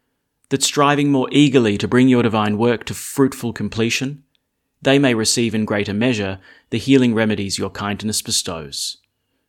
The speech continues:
Through our Lord Jesus Christ, your Son, who lives and reigns with you in the unity of the Holy Spirit, one God, forever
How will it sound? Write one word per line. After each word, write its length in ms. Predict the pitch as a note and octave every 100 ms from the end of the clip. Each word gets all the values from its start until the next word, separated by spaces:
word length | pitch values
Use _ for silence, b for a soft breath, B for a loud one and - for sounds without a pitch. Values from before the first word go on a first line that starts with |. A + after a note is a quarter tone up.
| _
Through 160 | - A#2
our 120 | G#2
Lord 260 | G#2 A2 G2+
Jesus 340 | A#2 G2+ G#2
Christ, 400 | - G#2+ G#2 -
your 120 | A2+
Son, 380 | G2+ G#2+ G2 F#2 b b b
who 120 | B2
lives 320 | A#2+ C3+ A#2
and 180 | - B2
reigns 360 | A2 A#2 G#2+ G2+
with 160 | G#2
you 160 | B2 B2
in 80 | A2+
the 80 | A2
unity 380 | B2+ C3 B2+
of 80 | A#2
the 80 | G#2
Holy 220 | A2 G2+
Spirit, 480 | F#2+ - B2 F#2+ - _ _ _ _
one 260 | A#2 B2+ A#2+
God, 320 | F#2 D2+ - _
forever 600 | - G#2 G#2+ G#2 G2